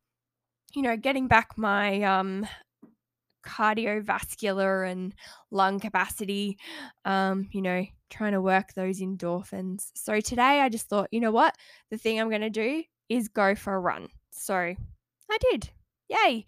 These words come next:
Yay me. Um, so what I'm talking about, um,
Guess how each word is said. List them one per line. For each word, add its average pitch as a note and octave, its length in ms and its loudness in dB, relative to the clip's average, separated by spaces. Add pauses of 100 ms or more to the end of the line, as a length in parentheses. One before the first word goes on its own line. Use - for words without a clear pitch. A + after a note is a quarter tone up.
(440)
Yay D4 160 4
me. D4+ 360 4 (440)
Um, D#4+ 440 4
so C#4+ 420 4 (840)
what D4+ 200 4
I'm D#4 420 2
talking D4+ 640 4
about, F#3 400 0 (320)
um, G3 360 0